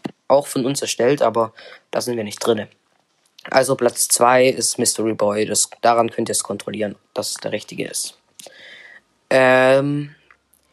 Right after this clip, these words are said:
ja, ich könnte jetzt noch meine Trophäen sagen. Also, ich bin gerade auf meinem höchsten Trophäenniveau,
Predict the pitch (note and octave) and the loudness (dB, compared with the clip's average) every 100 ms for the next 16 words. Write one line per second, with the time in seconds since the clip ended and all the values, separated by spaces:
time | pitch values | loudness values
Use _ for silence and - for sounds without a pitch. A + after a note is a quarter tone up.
0 | _ _ _ _ - D3+ E3 D3 A#2 A2 | _ _ _ _ -6 2 4 4 2 -2
1 | - - _ - - C#3+ D#3 A#2+ - A#2 | -12 -16 _ -8 -2 -2 0 -4 -2 0
2 | B2 B2 A#2 A2 A#2 A2 A2+ A2 - A#2 | 2 0 -2 -2 -2 0 0 0 0 -2
3 | A#2 A#2 - _ _ - - _ _ _ | 0 -2 -6 _ _ -8 -8 _ _ _
4 | _ _ _ - - D#3 D3+ C3+ B2+ G#2+ | _ _ _ -18 -4 -2 2 4 2 0
5 | - A#2+ A#2+ B2 C#3+ - B2 - - - | 0 0 0 -2 -6 -4 -8 -8 -16 -12
6 | - - - B2+ C3 C3 B2 A2 A#2+ C3+ | -12 -10 -4 2 2 2 -2 0 4 4
7 | E3 | 2